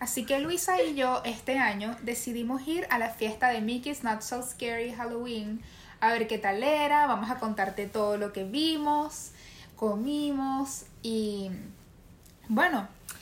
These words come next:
lo importante es que recuerdes que esto no es todos los días durante la época de octubre ni, ni la época de Halloween, no. Son noches selectas.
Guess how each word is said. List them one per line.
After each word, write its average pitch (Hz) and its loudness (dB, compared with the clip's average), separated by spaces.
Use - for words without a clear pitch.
lo 269 8
importante 302 4
es 262 0
que 269 0
recuerdes 240 2
que 254 0
esto 262 -2
no 302 0
es 339 -4
todos 277 8
los 254 0
días 233 0
durante 220 -2
la 196 0
época 220 -2
de 190 -6
octubre 220 -2
ni, 208 -2
ni 196 -6
la 190 -2
época 202 0
de 185 -4
Halloween, 208 0
no. 185 -4
Son 254 0
noches 277 2
selectas. 202 -2